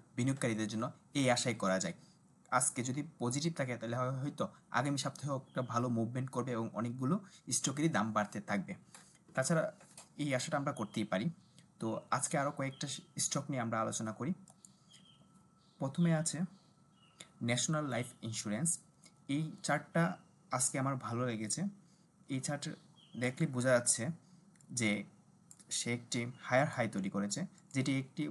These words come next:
ভালো দিক। হা-, যেহেতু একটি হায়ার হাই তৈরি করেছে, so আমরা আগামী আসতে আশা করতে পারি একশো চার এর আশেপাশে যেতে পারে।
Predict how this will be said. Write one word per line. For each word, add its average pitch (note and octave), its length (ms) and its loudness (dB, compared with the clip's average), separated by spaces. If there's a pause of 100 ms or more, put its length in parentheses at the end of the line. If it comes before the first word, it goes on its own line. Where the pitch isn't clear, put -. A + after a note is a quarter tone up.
(160)
ভালো A2+ 460 2
দিক। G#2 260 0 (1500)
হা-, - 200 -2
যেহেতু D#3+ 380 0
একটি C#3+ 240 -2
হায়ার C3 360 2
হাই D3 240 -4 (120)
তৈরি C#3+ 160 2
করেছে, A2+ 380 -2 (400)
so D#3 80 4
আমরা C#3 260 4
আগামী C3 560 0 (1400)
আসতে - 400 2
আশা B2 240 6
করতে C#3 260 -4
পারি A2 300 -2
একশো - 240 -4
চার C3+ 340 2 (240)
এর A#2+ 220 -2
আশেপাশে - 440 -2
যেতে A#2 200 -2
পারে। G#2 260 0